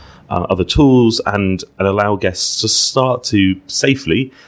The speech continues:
uh, see some of our data, because so many of our partners are in this technical space. When, when guests jo-, do join us at a, an event, you know, we really wanna make sure they can, they can see what they're, they're delivering and how that, that's helping us. And so we wanted to do that. Naturally, there's a lot of security concerns if you're,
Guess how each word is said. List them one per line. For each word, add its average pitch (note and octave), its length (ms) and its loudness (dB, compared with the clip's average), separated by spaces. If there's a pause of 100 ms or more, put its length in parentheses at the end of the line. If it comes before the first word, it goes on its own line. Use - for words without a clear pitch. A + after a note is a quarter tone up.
(120)
uh, F#2+ 260 0
see F#2+ 260 0
some - 180 0
of G2+ 100 0
our F2+ 140 2
data, G2 340 -6
because F#2+ 260 -4
so A#2 180 2
many G#2+ 160 0
of G2 80 -4
our F2+ 100 0
partners F2 460 -2
are F#2+ 40 0
in E2 60 -2
this E2 140 -6
technical A#2+ 340 -4
space. E2+ 400 -4
When, F2 160 -4
when F2 160 -4
guests - 280 -4
jo-, A#2+ 200 2
do C3 240 2
join F2+ 200 2
us D#2 180 -6
at - 60 0
a, G2 140 0
an F2 140 -2
event, F2 380 -2 (440)
you A#2+ 100 0
know, G#2+ 60 4
we B2 120 4
really A2+ 140 4
wanna F#2 160 2
make F2+ 160 2
sure F#2+ 180 0
they F#2 260 0
can, E2+ 420 -6
they G2 120 2
can F#2 160 -4
see F#2+ 220 0
what F2 180 -2
they're, E2+ 300 2 (240)
they're F#2 160 2
delivering F2 460 2
and E2+ 100 -2
how F2+ 220 0
that, E2+ 220 -4
that's - 200 -2
helping A#2+ 340 0
us. - 260 -8 (460)
And F#2+ 120 0
so G#2 120 2
we G2 180 4
wanted A#2 220 2
to F#2+ 60 -10
do F#2 160 2
that. F2+ 180 0
Naturally, G#2 420 -2
there's F2 140 -2
a F#2 40 -4
lot F2 120 0
of F2 80 -8
security C3+ 400 -2
concerns C#3+ 520 2
if - 140 -8
you're, F2+ 300 2